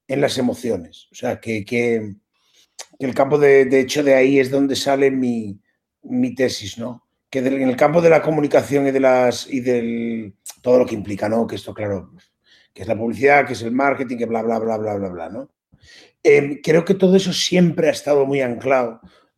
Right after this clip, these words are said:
em, especialmente en esta época que, eh, desde los años cincuenta, cuarenta,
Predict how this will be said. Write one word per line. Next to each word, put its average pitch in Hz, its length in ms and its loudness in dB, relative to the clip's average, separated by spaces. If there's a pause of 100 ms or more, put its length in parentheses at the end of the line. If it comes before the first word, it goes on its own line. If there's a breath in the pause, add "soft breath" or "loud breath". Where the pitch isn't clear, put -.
em, 127 520 2
especialmente 131 880 0
en 123 100 0
esta 135 280 2
época 131 360 0
que, - 320 -10
eh, - 240 -18
desde 123 300 -2
los 123 200 -4
años 135 200 -6
cincuenta, 127 600 0
cuarenta, 123 680 -2